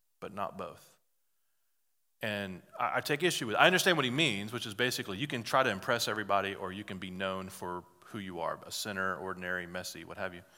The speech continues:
Uh, the further along I go in my spiritual life, the more impressive I find the people who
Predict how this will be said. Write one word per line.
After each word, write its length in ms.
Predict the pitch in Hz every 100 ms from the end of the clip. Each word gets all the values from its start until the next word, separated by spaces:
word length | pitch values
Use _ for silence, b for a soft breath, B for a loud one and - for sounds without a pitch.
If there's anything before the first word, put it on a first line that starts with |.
| b b b b b b -
Uh, 220 | 107 98
the 200 | 113 127 -
further 420 | - - 185 226
along 320 | 202 160 160
I 200 | 131 127
go 220 | 147 151 156
in 80 |
my 100 | 151
spiritual 400 | 143 - 147 147
life, 180 | 147 147
the 80 | 131
more 240 | 117 135
impressive 440 | 123 - 123 - 104
I 120 | 117
find 260 | - 113 107
the 60 |
people 340 | 101 110 101 95
who 300 | 98 90